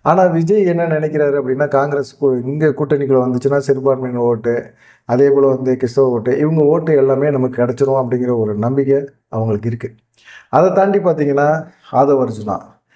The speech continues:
ஆதவ அர்ஜுனா, இப்ப புஸ்லி ஆனந்த், இவங்களுக்குள்ள எல்லாம் குடைச்சல் இருந்துகிட்டே இருந்தாலும் ஆதவ அர்ஜுனா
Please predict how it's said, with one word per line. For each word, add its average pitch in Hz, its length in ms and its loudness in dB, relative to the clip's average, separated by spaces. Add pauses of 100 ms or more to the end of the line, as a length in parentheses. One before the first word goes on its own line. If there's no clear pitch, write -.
(320)
ஆதவ 160 320 4
அர்ஜுனா, 127 580 0
இப்ப 123 300 0
புஸ்லி 127 340 0
ஆனந்த், 123 320 -4 (120)
இவங்களுக்குள்ள 151 520 -2
எல்லாம் 143 300 -2
குடைச்சல் 131 340 2
இருந்துகிட்டே 127 420 0
இருந்தாலும் 123 320 0
ஆதவ 139 280 2
அர்ஜுனா 123 280 -4